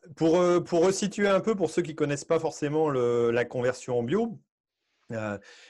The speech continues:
il est donc nécessaire, alors Alain, tu me reprendras si je dis des bêtises,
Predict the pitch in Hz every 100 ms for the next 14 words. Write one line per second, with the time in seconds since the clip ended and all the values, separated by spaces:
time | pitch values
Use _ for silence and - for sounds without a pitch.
0 | _ 117 135 147 185 147 - 143 143 160
1 | 156 175 151 131 139 151 151 131 135 135
2 | 135 139 - 113 110 113 110 113 214 208